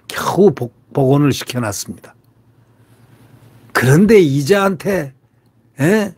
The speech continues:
유승민이한테, 이자한테 그저, 응? 혁신한다고, 뭘 혁신하려는 건지 모르지만 유승민을 애국자라고 부르질 않나, 이 인요한. 왜 그런지, 이분의 사고가 뭔지를 모르겠습니다.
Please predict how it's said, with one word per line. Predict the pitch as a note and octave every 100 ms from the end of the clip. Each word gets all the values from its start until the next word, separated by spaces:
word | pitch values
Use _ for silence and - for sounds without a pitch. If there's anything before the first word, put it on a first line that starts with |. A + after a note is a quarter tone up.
| _
유승민이한테, | D3+ D#3+ D#3+ F#3+ G#3 G3+ F#3+ F3+ D#3+
이자한테 | F3 D#3 D#3+ F#3 F#3 F3 F3+ C3 _ _ _ _ -
그저, | - - - G#3+ A3+ F#3 _ _
응? | F#3+ B3 A3 - _ _ _ _
혁신한다고, | - - - - A#3+ G#3 G3 F#3 E3
뭘 | D3 E3 G3+ A#3+
혁신하려는 | D#3+ F3 - G#3+ F#3+ F#3 F#3 F3
건지 | E3+ E3+
모르지만 | E3 D#3 D#3 E3 C#3+ - - - _
유승민을 | E3 F3 F3+ G3+ F#3+ F3+ C#3+
애국자라고 | D3+ F#3+ G#3 - B3+ A3 G3 F#3 D3+
부르질 | E3 E3 F3
않나, | E3+ D#3 E3 C3+ - _
이 | - F3+ F3
인요한. | E3+ E3+ E3+ D#3 C3+ G#2+ - _ _ -
왜 | C3 C3
그런지, | C#3+ E3+ G3+ G#3+ D#4 D4+ _ _ _
이분의 | D#3 F3 G#3 B3 A3
사고가 | - F#3 G#3 A#3 F3
뭔지를 | A2 D3+ A#3 C4+ C4+
모르겠습니다. | D#3+ C#3 B2+ A2+ A#2 G2 F#2